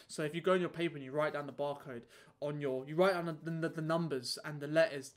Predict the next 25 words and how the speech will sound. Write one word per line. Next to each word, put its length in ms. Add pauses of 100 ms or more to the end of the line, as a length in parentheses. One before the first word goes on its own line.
(120)
like, 200 (320)
it'll 200
be, 220
like, 260
P 300
five 440
nine, 380
like, 180
one 220
two 180
seven, 300
something 300
like 80
that. 100
It'll 140
be, 100
like, 260
a 60
string 220
of 80
numbers, 400 (340)
starting 300
with 120
P 160
usually, 600